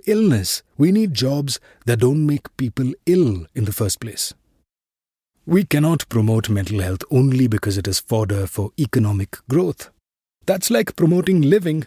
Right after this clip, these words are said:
because zombies aren't known to be great office workers. Language matters, especially when it comes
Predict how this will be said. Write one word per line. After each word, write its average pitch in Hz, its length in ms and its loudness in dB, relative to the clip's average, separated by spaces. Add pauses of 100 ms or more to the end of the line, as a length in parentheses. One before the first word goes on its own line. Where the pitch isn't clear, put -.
(160)
because 151 240 2
zombies 143 520 0
aren't 113 320 -4
known 101 220 0
to 104 80 -6
be 101 160 -2
great 101 340 -2
office - 360 -8
workers. - 500 -10 (840)
Language 170 600 2 (260)
matters, 107 680 -2 (560)
especially 196 720 -2
when 120 200 -2
it 120 140 -6
comes 104 320 -4